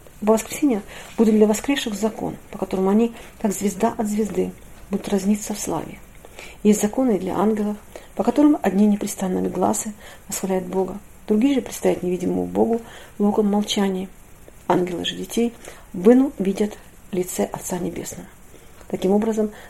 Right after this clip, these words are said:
зная, что есть вечные законы, пророк обещает и предрасполагает себя хранить их,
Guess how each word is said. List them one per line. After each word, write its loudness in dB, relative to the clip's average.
зная, 6
что -2
есть -6
вечные -4
законы, -2
пророк -2
обещает 0
и -20
предрасполагает 0
себя -8
хранить -4
их, -14